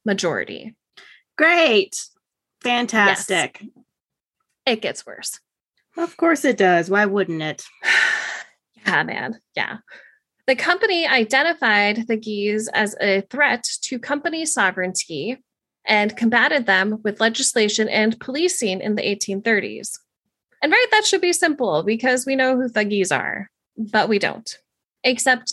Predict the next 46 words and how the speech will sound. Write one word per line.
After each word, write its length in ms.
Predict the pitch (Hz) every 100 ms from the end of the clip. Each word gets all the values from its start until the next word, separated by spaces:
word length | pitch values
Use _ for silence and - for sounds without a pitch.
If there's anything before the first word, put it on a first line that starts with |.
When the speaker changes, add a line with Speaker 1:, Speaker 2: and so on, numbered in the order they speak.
| 254
Speaker 1:
the 120 | 233 226
company 460 | 311 381 370 339
did 140 | 311 269
not 180 | 262
know 160 | 262 339
much 260 | 220 202 208
about 360 | 196 190 190
where 220 | 208 226
these 260 | 247 294 285
murderers 440 | 208 202 208 214
were 120 | - -
coming 340 | 196 170 180
from 440 | 196 185 175 180 - -
or 200 | 220 214
who 180 | 214
they 120 | 196 185
were. 400 | 170 - - 220 214
They, 520 | 196 196 196 196 202
so 180 | - 247
they 120 | 240
basically 500 | 247 320 349 339 320
made 180 | 285 233
up 160 | 240 233
lore 380 | 214 254 165 185 -
about 220 | 202 202
how 220 | 196 214
to 220 | 220 214
identify 760 | - 196 185 202 196 127 107 220 220 240
Thuggees. 520 | 254 320 247 - - -
Speaker 2:
Oh, 340 | 233 233 214
no. 640 | 208 196 190 190 190 185 226
No, 200 | 226 226
I 120 | 220
can 180 | 214 220
tell 260 | 202 214 202
where 180 | 202 190
this 180 | 196 185
is 120 | 175
going 360 | 185 180 180
and 80 | 180
I 60 | 180
don't 180 | 180 170
like 240 | 175 170
it. 160 | 175 - - _ _ _ -
Speaker 1:
Mm-hmm, 800 | 226 226 233 233 233 233 _ 220
mm-hmm. 440 | 208 226 220 240